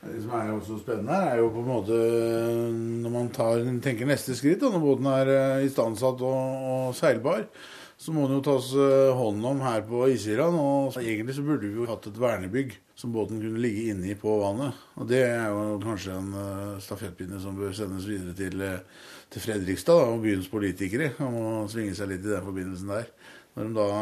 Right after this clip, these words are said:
blir sittende med verdens eldste seilende skip, så, så kanskje det hefter litt med det, da.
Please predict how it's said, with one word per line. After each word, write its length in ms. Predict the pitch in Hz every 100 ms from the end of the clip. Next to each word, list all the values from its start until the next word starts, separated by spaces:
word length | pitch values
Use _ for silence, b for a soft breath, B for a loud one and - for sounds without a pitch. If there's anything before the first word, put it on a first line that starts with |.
| 107 110
blir 140 | 107
sittende 300 | 113 95 95
med 100 | 104
verdens 420 | 101 95 92 101
eldste 300 | 135 104 - 101
seilende 360 | 117 98 104
skip, 220 | 98 127 131
så, 180 | 117 120 117 113 117 113 113 113 113
så 180 | 113 120 117 110 110 113
kanskje 300 | 120 95 98
det 160 | 95 90 95 98 92 113 _ B
hefter 320 | B 113 - 101
litt 220 | 98 92
med 160 | 98
det, 140 | 101 113
da. 100 | 135